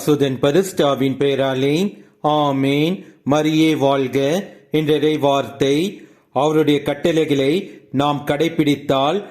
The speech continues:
நாம் அவரை அறிந்து கொண்டோம் என்பது உறுதியாக தெரியும். We know that we have come to know him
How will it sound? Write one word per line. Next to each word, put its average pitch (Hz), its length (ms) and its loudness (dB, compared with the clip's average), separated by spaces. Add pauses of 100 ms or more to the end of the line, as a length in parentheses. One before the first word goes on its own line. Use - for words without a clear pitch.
(200)
நாம் 147 340 0
அவரை 143 540 0 (180)
அறிந்து 165 460 0
கொண்டோம் 151 320 2
என்பது 143 720 0 (120)
உறுதியாக 156 600 4
தெரியும். 117 680 -2 (360)
We 143 180 4
know 151 460 2 (320)
that 139 240 -2
we 151 100 2
have 143 260 0
come 160 300 -4
to 165 100 2
know 147 280 4
him 143 420 0